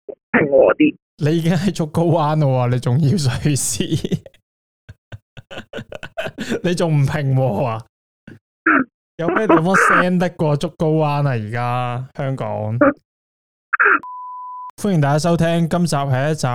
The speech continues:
Speaker 2: 非常之特別嘅一集啦！今日係農曆年初三，同大家講聲新年快樂，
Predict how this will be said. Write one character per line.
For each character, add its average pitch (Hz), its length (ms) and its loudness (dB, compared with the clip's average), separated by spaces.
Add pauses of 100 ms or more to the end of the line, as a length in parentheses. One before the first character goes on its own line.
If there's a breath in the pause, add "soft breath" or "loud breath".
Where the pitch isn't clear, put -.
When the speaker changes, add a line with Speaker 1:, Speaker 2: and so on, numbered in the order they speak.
(120)
Speaker 2:
非 160 160 0
常 120 200 -2
之 139 260 0
特 117 140 -8 (120)
別 117 160 -6
嘅 127 160 -2
一 - 20 -4
集 131 100 -6 (160)
啦！ 139 380 0
今 175 220 2
日 156 40 2
係 131 560 0 (120)
農 120 360 0
曆 135 240 -4
年 113 280 0
初 156 280 0
三， 147 460 0 (240)
同 117 180 -2
大 120 160 -2
家 139 280 -2
講 120 280 0
聲 131 480 0
新 139 220 -2
年 104 160 -2
快 107 300 -2
樂， 104 240 0